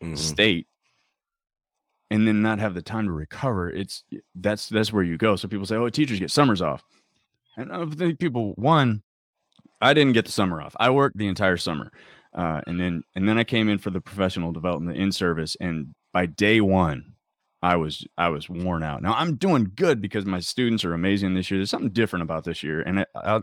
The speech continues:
Speaker 2: I'm like you, Fonz.
Speaker 1: Yeah.
Speaker 2: I'm like you. I've got my feet under my, you know, I got my, my sea legs now for the first time in a couple years. And so that's going well. Um,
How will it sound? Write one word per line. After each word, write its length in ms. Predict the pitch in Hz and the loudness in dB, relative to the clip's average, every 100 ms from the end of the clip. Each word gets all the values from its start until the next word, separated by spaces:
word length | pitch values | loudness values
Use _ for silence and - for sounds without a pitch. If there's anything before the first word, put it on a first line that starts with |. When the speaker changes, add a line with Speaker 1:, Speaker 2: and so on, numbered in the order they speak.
| - | 0
Speaker 2:
I'm 100 | 135 | 0
like 160 | 120 | 2
you, 120 | 117 117 | 0 0
Fonz. 460 | 117 113 151 101 | 2 4 4 2
Speaker 1:
Yeah. 60 | - - - _ _ _ - | -2 -14 -20 _ _ _ 0
Speaker 2:
I'm 140 | 123 | 4
like 180 | 127 110 | 4 4
you. 120 | 117 | 0
I've 80 | 101 | 2
got 140 | 113 | 2
my 120 | 107 95 | 2 -2
feet 280 | - 120 | 0 0
under 200 | 117 117 | 2 2
my, 260 | 113 110 104 - _ _ _ - | 2 0 -2 -6 _ _ _ -4
you 120 | 113 | 0
know, 160 | 113 - | 0 0
I 60 | 104 | 0
got 120 | 95 | 0
my, 260 | 101 92 - | 2 0 0
my 120 | 95 | -4
sea 220 | 95 135 | 2 4
legs 420 | 127 120 117 110 113 | 6 6 4 0 -2
now 340 | 110 110 107 | -2 -2 -4
for 140 | - 95 | -6 -10
the 60 | |
first 220 | - 110 | -4 -4
time 200 | - 104 | 0 0
in 60 | 98 | 0
a 40 | |
couple 240 | 95 101 98 | 0 -2 -2
years. 520 | 98 95 95 95 - _ _ _ _ _ | 0 2 2 -2 -6 _ _ _ _ _
And 100 | 95 | -6
so 120 | 107 | -4
that's 340 | 82 98 101 - | 0 0 0 0
going 340 | 101 92 90 | -2 0 -2
well. 380 | 92 90 87 87 | 0 0 0 -4
Um, 520 | - 87 82 80 78 | -4 -2 -2 -2 -6